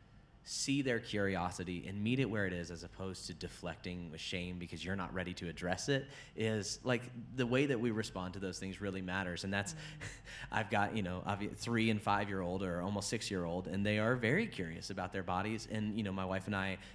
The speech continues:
Speaker 1: have been very intentional about the terminology, that we use the correct terminology,
Speaker 2: Mm-hmm.
Speaker 1: that we're not giving cute nicknames and things like that. And it's, that makes, it's made family members very uncomfortable when my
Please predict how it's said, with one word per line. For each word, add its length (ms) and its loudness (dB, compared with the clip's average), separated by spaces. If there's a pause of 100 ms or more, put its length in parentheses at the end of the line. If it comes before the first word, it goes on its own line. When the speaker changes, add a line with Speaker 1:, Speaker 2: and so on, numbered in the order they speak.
Speaker 1:
have 100 -6
been 100 -2
very 180 2
intentional 500 0
about 200 0
the 60 -6
terminology, 640 -4
that 100 0
we 120 0
use 400 -2
the 100 -4
correct 400 -2
terminology, 800 0
Speaker 2:
Mm-hmm. 280 -10
Speaker 1:
that 140 4
we're 140 2
not 260 2
giving 540 2
cute 320 0
nicknames 600 2
and 120 -2
things 200 -4
like 180 -2
that. 260 4
And 100 -2
it's, 200 -2 (320)
that 260 2
makes, 280 2 (160)
it's 360 0
made 340 2 (200)
family 340 4
members 240 2
very 300 4
uncomfortable 640 0 (220)
when 160 0
my 300 2